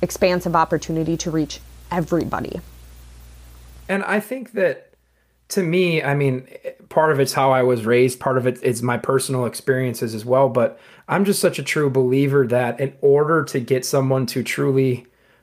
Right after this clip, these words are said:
Speaker 2: um, be willing to understand the importance of something or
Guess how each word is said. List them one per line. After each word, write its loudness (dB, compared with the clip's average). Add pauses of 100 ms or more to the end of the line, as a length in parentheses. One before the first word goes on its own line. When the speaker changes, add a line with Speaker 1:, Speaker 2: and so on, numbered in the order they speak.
Speaker 2:
um, -2 (200)
be 0
willing 2
to 2
understand 2
the 2
importance 0
of 0
something -2
or 2